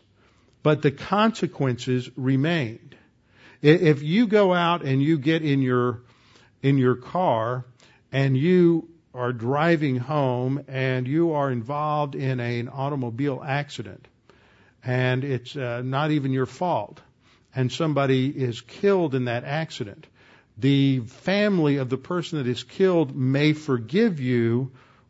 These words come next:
but that person is still dead. You, we can't change certain consequences. In, in Scripture, God,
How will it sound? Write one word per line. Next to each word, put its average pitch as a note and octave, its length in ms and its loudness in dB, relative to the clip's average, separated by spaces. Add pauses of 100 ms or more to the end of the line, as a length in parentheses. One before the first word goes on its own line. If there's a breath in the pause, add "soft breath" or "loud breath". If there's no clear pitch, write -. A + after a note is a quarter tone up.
(140)
but C#3 320 0
that D3 500 -2
person E3 400 -4
is A#2+ 80 -6
still A#2+ 220 -6
dead. C#3 400 -8 (960 soft breath)
You, C3+ 120 -4 (100)
we C#3 140 0
can't D#3+ 400 -2
change D3 680 -2
certain C3+ 420 -2
consequences. - 1080 -10 (500 soft breath)
In, C#3+ 180 2
in C#3+ 220 2
Scripture, G#3 460 -2
God, C#3+ 540 -2